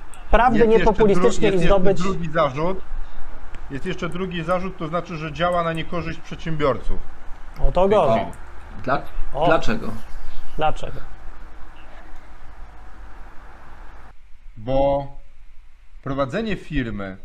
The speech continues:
Speaker 2: i robienie różnego rodzaju optymalizacji podatkowych jest jak walka z wywiadem. To znaczy, używa się rzeczy, o których urzędy skarbowe i generalnie ludzie dookoła nie wiedzą, jeszcze nie zauważyli.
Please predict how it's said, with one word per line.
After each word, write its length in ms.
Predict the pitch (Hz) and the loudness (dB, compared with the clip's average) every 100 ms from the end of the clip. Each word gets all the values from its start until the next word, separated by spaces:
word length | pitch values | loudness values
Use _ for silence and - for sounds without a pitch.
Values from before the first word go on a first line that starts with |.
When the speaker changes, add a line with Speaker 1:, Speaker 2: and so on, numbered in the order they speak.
| - - | -14 -8
Speaker 2:
i 80 | 123 | -6
robienie 420 | 139 160 208 180 | -4 -6 -4 -4
różnego 540 | 151 139 135 180 175 | -4 -4 -6 -6 -6
rodzaju 400 | 156 143 156 156 151 | -6 -4 -4 -6 -8
optymalizacji 1000 | 131 - 151 143 139 131 135 165 165 160 | -10 -8 -6 -2 -2 -2 -2 -2 -4 -10
podatkowych 920 | 151 143 131 - 123 98 107 170 - - - - - - | -6 -4 -4 -4 -4 -2 -4 -6 -8 -12 -12 -12 -10 -6
jest 200 | 127 160 | -4 -2
jak 160 | 139 | -4
walka 400 | 113 151 196 190 | 0 0 2 0
z 100 | 147 | -2
wywiadem. 760 | 135 151 135 143 113 101 90 85 - - - - - - | -4 -6 0 0 0 -4 -8 -10 -14 -18 -16 -16 -16 -14
To 60 | 113 | -8
znaczy, 280 | 135 147 147 | -6 -6 -8
używa 560 | - 135 120 202 190 | -8 -8 -6 -2 -2
się 220 | 165 165 127 | -2 -4 -4
rzeczy, 600 | 127 120 - 143 226 277 - - - - - - | -2 -4 -4 -2 -2 -4 -12 -20 -14 -10 -8 -6
o 80 | 127 | -6
których 520 | - 170 170 165 - - - | -4 -4 -4 -4 -6 -6 -6
urzędy 400 | 127 170 196 185 | -4 -4 -4 -6
skarbowe 580 | - 151 135 175 175 170 | -2 -2 0 -2 -2 -4
i 80 | |
generalnie 600 | 151 151 151 160 160 160 151 156 - - | -2 0 0 0 -2 -2 -2 -2 -8 -8
ludzie 400 | 123 170 170 170 | -6 -4 -4 -2
dookoła 640 | 156 147 147 160 156 156 135 | -2 -2 -2 -2 0 -2 -4
nie 200 | 135 135 | -6 -6
wiedzą, 380 | 151 202 170 151 | -4 -4 -4 -4
jeszcze 360 | 156 - 151 | -4 -6 -8
nie 120 | 143 | -6
zauważyli. 800 | 127 127 123 120 113 151 98 104 | -4 -4 -2 -2 -2 -6 -6 -6